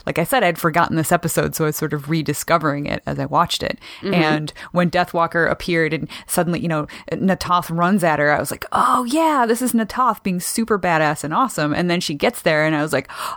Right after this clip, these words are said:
Speaker 1: "Oh, that's right. Deathwalker is a woman." And like you said, I,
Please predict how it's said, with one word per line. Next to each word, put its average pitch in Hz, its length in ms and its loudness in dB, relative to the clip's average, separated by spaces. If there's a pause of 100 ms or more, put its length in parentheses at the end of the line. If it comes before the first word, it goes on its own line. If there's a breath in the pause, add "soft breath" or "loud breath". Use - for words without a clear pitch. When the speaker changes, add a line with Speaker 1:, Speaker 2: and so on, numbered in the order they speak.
(120)
Speaker 1:
"Oh, 320 200 2
that's 190 260 0 (180)
right. 294 360 0
Deathwalker 165 600 0
is 151 120 -6
a 151 60 -8
woman." 214 420 2 (320 loud breath)
And 196 280 2 (240)
like 202 260 2
you 220 80 4
said, 196 640 0
I, - 260 0